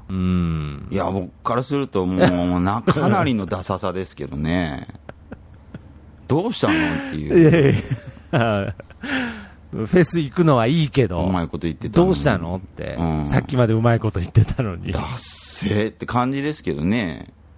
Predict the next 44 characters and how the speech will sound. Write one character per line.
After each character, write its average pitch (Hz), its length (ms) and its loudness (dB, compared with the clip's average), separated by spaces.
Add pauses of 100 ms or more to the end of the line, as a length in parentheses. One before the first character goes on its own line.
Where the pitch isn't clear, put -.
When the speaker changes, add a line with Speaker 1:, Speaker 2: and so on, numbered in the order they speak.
(600)
Speaker 2:
う - 20 -8
ん。 73 560 -6
参 78 300 -8 (240)
戦 156 260 0
っ - 20 -8
て 73 260 -8
っ - 20 -8
て - 200 -14
い - 0 -
う 104 220 2
ね。 123 120 0
Speaker 1:
参 73 80 -6
戦。 104 400 2
だ 185 100 4
か 175 80 2
ら 147 60 0
こ 190 120 4
の 247 100 6
参 254 340 4
戦 302 180 6
っ 254 40 -4
て 240 80 4
い - 20 8
う 214 40 6
の 208 80 4
も 180 120 2
な 180 100 4
ん 175 40 0
か 156 80 -2
す 151 140 -6
ご 160 200 4
い 135 60 0
意 131 40 -12
気 139 200 -8
込 143 260 4
ん - 20 0
で 120 100 4
る 101 120 0
感 101 320 0
じ 98 140 -2
が 92 160 2
ね。 190 300 2
Speaker 2:
う - 60 0
ん。 80 340 -2